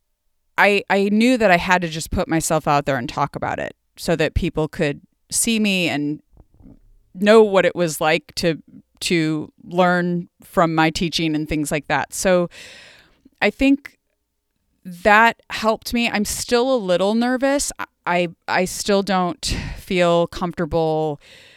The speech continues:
going on Instagram all the time the way some people do. I'm, I still feel more thoughtful about, like, how much I'm sharing or what I'm sharing because I,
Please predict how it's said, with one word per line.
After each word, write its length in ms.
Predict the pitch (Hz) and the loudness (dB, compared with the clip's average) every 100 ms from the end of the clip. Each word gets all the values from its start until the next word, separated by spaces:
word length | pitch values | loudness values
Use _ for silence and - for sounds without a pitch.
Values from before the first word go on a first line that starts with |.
| _ _ _ _ _ 185 151 | _ _ _ _ _ -16 0
going 280 | 180 170 | 2 4
on 160 | 160 151 | 2 2
Instagram 480 | 170 - - 156 147 | 0 -4 -4 -2 0
all 180 | - 160 | 2 2
the 80 | 156 | 2
time 420 | - 139 143 202 | -2 -2 -2 -2
the 80 | 190 | 0
way 140 | 165 | 0
some 260 | 175 185 165 | 0 -2 -2
people 260 | 220 214 226 | -2 -2 -4
do. 400 | 254 254 262 240 | 0 2 2 0
I'm, 340 | 175 180 170 - _ _ - | 0 -2 -4 -8 _ _ -14
I 200 | 60 180 | -8 -6
still 300 | - 208 185 | -4 -2 -2
feel 340 | - 180 175 | 0 2 2
more 560 | 175 170 165 160 160 - _ - _ _ _ - | 2 2 2 4 0 -2 _ -20 _ _ _ -18
thoughtful 640 | - 185 170 - 180 160 147 | -2 2 2 2 0 2 2
about, 300 | 160 156 131 | 0 0 0
like, 320 | 143 135 - - - _ _ _ _ _ _ | 0 -2 -12 -20 -20 _ _ _ _ _ _
how 200 | - 180 | 0 2
much 320 | 170 156 160 | 4 2 2
I'm 140 | 175 175 | 0 0
sharing 600 | - 180 170 165 165 165 - | 0 0 2 2 0 -2 -2
or 360 | 160 160 151 147 | 0 0 0 0
what 260 | 151 143 | 2 2
I'm 160 | 170 175 | 2 0
sharing 480 | - 175 175 175 170 | 0 0 0 0 -2
because 380 | 160 170 156 - | -4 -6 -6 -6
I, 240 | 156 160 | -6 -6